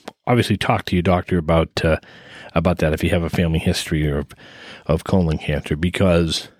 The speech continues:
had I not done this, this could have turned into something extremely serious. Uh, luckily, they were able to remove the,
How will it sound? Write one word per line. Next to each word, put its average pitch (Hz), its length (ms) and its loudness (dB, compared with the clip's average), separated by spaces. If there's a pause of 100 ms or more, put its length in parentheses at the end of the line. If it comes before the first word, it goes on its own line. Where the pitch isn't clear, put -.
(320)
had 110 300 2
I 101 140 4
not 95 300 4
done 98 260 4
this, 78 300 0
this - 200 -4
could 117 240 2
have 90 180 0
turned 87 280 0
into 82 200 -2
something 78 400 -4
extremely 98 960 0 (640)
serious. 71 760 -2 (340)
Uh, 67 260 -4 (640)
luckily, 101 520 2 (540)
they 98 100 4
were 90 120 2
able 92 200 2
to - 160 -2
remove 87 460 2
the, 82 460 -2